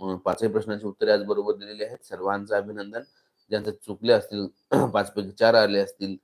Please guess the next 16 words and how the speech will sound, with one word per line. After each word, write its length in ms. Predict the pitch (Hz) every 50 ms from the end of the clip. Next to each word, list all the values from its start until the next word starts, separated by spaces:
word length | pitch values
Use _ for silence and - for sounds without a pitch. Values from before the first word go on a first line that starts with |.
| _ _ _ _ _ _ _ _ _ _ -
त्यांनी 180 | 110 107 110
दुरुस्त 360 | 104 98 104 107 107 - - -
करून 200 | - 98 101 95
घेत 140 | 95 101 95
चला. 320 | - - 101 98 120 170 196 - _ -
विद्यार्थी 320 | 90 90 87 - 95 98
मित्रांनो, 340 | 101 92 - 98 101 - - - _ _ _ _ _ _
अगदी 280 | - 98 107 113 131 139
कमी 260 | 139 - 110 104 101
वेळामध्ये 440 | 98 95 90 87 87 90 90 95 101
आपण 260 | 95 - - 95 90
क्लास 400 | 87 - _ - - - - - -
घेण्याचा 320 | _ 90 87 85 87 87
प्रयत्न 320 | - - 87 82 82 82 82 _
करत 200 | - - 82 -
आहोत. 240 | 82 82 85 110 120